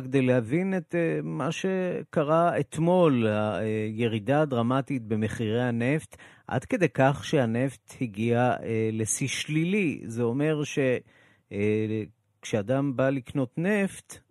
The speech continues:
אה, ג-, הוא גם חוזר עם איזה סוג של, אה, קופון, אה, עם החזר כספי.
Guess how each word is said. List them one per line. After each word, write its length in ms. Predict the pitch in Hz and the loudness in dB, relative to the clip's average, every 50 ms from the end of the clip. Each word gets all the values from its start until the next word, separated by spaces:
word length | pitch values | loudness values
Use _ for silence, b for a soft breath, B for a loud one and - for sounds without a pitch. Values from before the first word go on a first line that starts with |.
| 277 - | -18 -12
אה, 300 | - 117 113 110 113 117 113 117 | -8 -6 -4 -4 -4 -4 -6 -6
ג-, 80 | 120 123 | -8 -10
הוא 280 | 117 127 131 127 123 | -8 -8 -8 -6 -2
גם 220 | 127 131 131 135 127 | 0 0 2 0 0
חוזר 380 | - - 151 123 113 143 151 160 | 0 0 2 2 2 2 2 2
עם 160 | 170 160 160 | 2 0 0
איזה 160 | 147 139 131 | -2 -4 -4
סוג 240 | - - 165 143 - | -4 -4 -4 -4 -2
של, 300 | - 165 156 151 147 151 | -2 -2 0 0 0 0
אה, 460 | 151 151 147 151 147 113 117 135 135 120 - | 0 2 2 2 0 0 -2 -6 -6 -8 -6
קופון, 520 | - 147 139 - 170 180 196 175 139 104 98 b b b b b b b b | -4 -4 -2 2 2 4 4 4 2 0 -4 b b b b b b b b
אה, 60 | 113 113 117 113 113 113 113 110 110 123 | 0 2 2 4 2 2 0 0 -2 -4
עם 140 | 123 123 123 | -2 -2 -2
החזר 280 | 120 - 139 143 151 139 | -2 0 2 2 2 2
כספי. 500 | - 156 - - - - 196 170 117 | 0 -2 -4 -4 -4 -4 -2 -2 -2